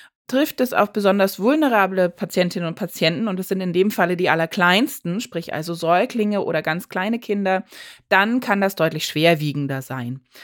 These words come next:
Und, äh, tatsächlich ist es die häufigste Ursache von Erkrankungen des unteren Respirationstrakts bei Kindern, Säuglingen und Kleinkindern, und ist auch der Grund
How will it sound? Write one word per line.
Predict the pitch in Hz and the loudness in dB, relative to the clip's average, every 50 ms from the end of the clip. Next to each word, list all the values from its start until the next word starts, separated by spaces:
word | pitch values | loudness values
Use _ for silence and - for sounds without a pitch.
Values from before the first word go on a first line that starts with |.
| - - - - - - _ _ _ | -20 -20 -20 -20 -20 -20 _ _ _
Und, | - 196 196 202 208 202 - | 2 2 4 2 0 -2 -2
äh, | - - 190 190 190 | 0 2 2 2 2
tatsächlich | 196 196 175 175 - - 208 320 392 - 415 403 392 381 - - | 0 -2 -4 -2 0 2 4 4 4 4 4 4 4 2 0 0
ist | - 254 240 | 0 0 2
es | 247 240 226 - - - _ _ | 2 0 0 -2 -6 -14 _ _
die | 180 175 196 240 285 - - - _ _ | -8 -2 0 0 0 0 -2 -8 _ _
häufigste | - 214 247 254 - 220 208 - - - - | 2 2 4 2 0 -4 -6 -4 -4 -4 0
Ursache | - 254 277 277 277 294 349 330 | 2 2 2 2 2 0 0 0
von | - - 190 | 0 0 0
Erkrankungen | 170 185 - - 180 175 202 - 254 262 269 254 | 0 -2 0 0 0 0 0 0 -2 -2 0 0
des | 220 220 - | -2 -4 -4
unteren | - - 202 220 220 180 175 | -6 -6 -6 -4 -2 -4 -2
Respirationstrakts | 160 156 165 - - 165 143 147 - - - 156 151 156 220 - - - 226 311 - _ - - | -2 -2 -2 -4 -4 -6 -8 -8 -8 -8 -6 -6 -4 -4 -6 -8 -4 -4 -4 -4 -4 _ -14 -2
bei | - 165 160 151 160 160 | 2 2 4 4 4 2
Kindern, | 156 - - 185 180 220 247 302 339 392 - - | 0 -2 -2 -2 0 0 0 0 -2 -4 -8 -10
Säuglingen | - 156 156 151 156 - 165 156 139 | -6 -4 -4 -4 -4 -4 -6 -6 -6
und | 143 143 | -6 -6
Kleinkindern, | - - 143 143 170 - - 214 247 269 302 359 - _ _ _ _ _ _ _ | -6 -6 -6 -6 -6 -6 -6 -4 -4 -4 -4 -6 -10 _ _ _ _ _ _ _
und | 233 233 233 | 4 4 4
ist | - - 208 - - | 4 0 -2 2 2
auch | - 226 - | 2 2 2
der | - 240 202 | 2 2 2
Grund | 180 165 165 185 196 220 247 - | 2 4 4 4 4 4 2 -2